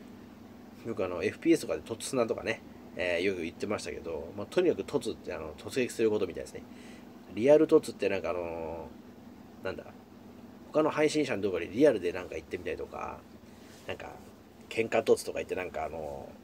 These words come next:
ね、いや、よくそういうのや-、あるみたいなんですよ。僕知らないんですけど、詳しく。この間ちょっとね、他の人にこういうのあるんだよって見せてもらって、なんか、なんだったっけな。本当に、まあ、名前はあんま伏せるけど、なんか、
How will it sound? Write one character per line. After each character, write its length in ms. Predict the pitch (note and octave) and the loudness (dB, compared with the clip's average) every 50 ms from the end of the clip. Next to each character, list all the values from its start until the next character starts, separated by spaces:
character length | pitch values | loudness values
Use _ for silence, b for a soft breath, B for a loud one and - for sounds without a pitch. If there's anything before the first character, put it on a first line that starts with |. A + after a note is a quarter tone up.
| - - - - | -20 -20 -16 -6
ね、 280 | G#2 A#2 A2 F#2 - - - | -4 -2 -2 -2 -4 -6 -6
い 40 | |
や、 120 | E2+ E2 - | -6 -6 -4
よ 220 | D2 F#2+ G#2 F#2+ | -2 -2 -2 -2
く 180 | - - - - | -2 -6 -10 -6
そ 100 | - A2 | 2 2
う 40 | A2+ | 2
い 20 | |
う 20 | G2+ | 2
の 60 | F2+ | 2
や-、 140 | E2+ - - - | -2 -2 -4 -4
あ 100 | - G#2+ | -2 -2
る 60 | A2+ G#2+ | -2 0
み 60 | F#2+ | -2
た 80 | F#2 | -2
い 40 | E2 | -2
な 100 | E2+ D#2+ | -2 -4
ん 40 | D2+ | -6
で 60 | - | -8
す 40 | - | -10
よ。 100 | - - - | -10 -10 -8
僕 180 | G2 F#2 - | -10 -8 -6
知 80 | - A2+ | -2 0
ら 60 | A#2 | 2
な 60 | A#2+ | 2
い 20 | A#2 | 0
ん 20 | F2+ | 0
で 60 | F2+ | -4
す 60 | - | -6
け 60 | D#2+ | -6
ど、 100 | E2 D#2+ - | -6 -6 -6
詳 200 | - F#2+ E2+ E2+ | -6 -6 -6 -6
し 80 | - | -6
く。 180 | - E2+ - - - - - B B B B B B B B B B B B | -8 -8 -8 -8 -10 -18 -20 B B B B B B B B B B B B
こ 100 | - A#2 | 4 4
の 60 | A#2+ A#2+ | 6 8
間 140 | A#2+ A#2 | 6 6
ち 80 | - B2 | 4 4
ょ 20 | |
っ 40 | G#2+ | 0
と 260 | - F2+ D#2+ D2+ - - - - | 0 -2 -4 -4 -4 -10 -14 -8
ね、 120 | G#2 G#2+ E2+ | -8 -8 -6
他 240 | G2 G2 F#2 G#2 | -6 -2 0 0
の 100 | G2 F#2+ | 0 0
人 140 | - - F#2+ | 0 0 -2
に 100 | E2 D#2 | -2 -2
こ 180 | - - G#2 G2 | -2 0 2 2
う 40 | G2+ | 2
い 40 | |
う 20 | F#2+ | 2
の 100 | E2 E2 | 0 -2
あ 60 | F#2 | -2
る 100 | E2 D2 | -4 -6
ん 20 | D#2 | -6
だ 60 | D#2+ | -6
よ 60 | D#2 | -6
っ 20 | - | -6
て 60 | F2 | -6
見 100 | F#2 F2+ | -6 -6
せ 60 | - | -6
て 60 | - | -6
も 80 | D2+ D2 | -6 -6
ら 40 | D2 | -8
っ 40 | |
て、 340 | - - - F2+ D#2+ D2 - - - - - - - - - - - - - - - - - | -8 -2 0 0 0 0 -4 -8 -18 -20 -20 -20 -20 -20 -20 -20 -20 -20 -20 -20 -20 -10 -10
な 80 | G2+ | -8
ん 40 | G2+ | -8
か、 140 | - - - - - - - - - - - - - - - - - - - - - - - - - - - - - G#2 | -8 -12 -14 -16 -20 -20 -20 -20 -20 -20 -20 -20 -20 -20 -20 -20 -20 -20 -20 -20 -20 -20 -20 -20 -20 -20 -20 -20 -12 -8
な 80 | G2 | -6
ん 60 | A#2 C#3 | -2 -2
だ 80 | B2+ | -2
っ 20 | - | -2
た 120 | - - | -2 -10
っ 20 | - | -12
け 100 | - - | -12 -12
な。 80 | - - - - - - - - - | -12 -12 -12 -14 -16 -16 -18 -14 -10
本 180 | G#2 A#2 B2 A#2+ | -8 -8 -4 -2
当 80 | B2 | 0
に、 220 | B2 B2 A#2+ - - - | 0 0 -2 -2 -4 -8
ま 60 | G2+ | -8
あ、 40 | G2 | -8
名 120 | F#2+ F#2+ G2 | -6 -6 -4
前 180 | G#2 G#2+ A2 A2+ | -4 -2 -2 -2
は 60 | A2+ | -2
あ 20 | A2+ | -2
ん 80 | A#2 | -2
ま 120 | A#2 A#2 G#2 | -4 -6 -6
伏 120 | - - | -8 -2
せ 120 | - B2+ | 0 0
る 80 | G2+ E2+ | 0 0
け 120 | - D2 | -4 -8
ど、 180 | C#2 D#2 D2 C2+ - - - - - | -8 -8 -10 -10 -10 -16 -18 -10 -8
な 80 | G2 G#2 | -8 -6
ん 80 | G#2 | -6
か、 160 | - - - | -8 -10 -12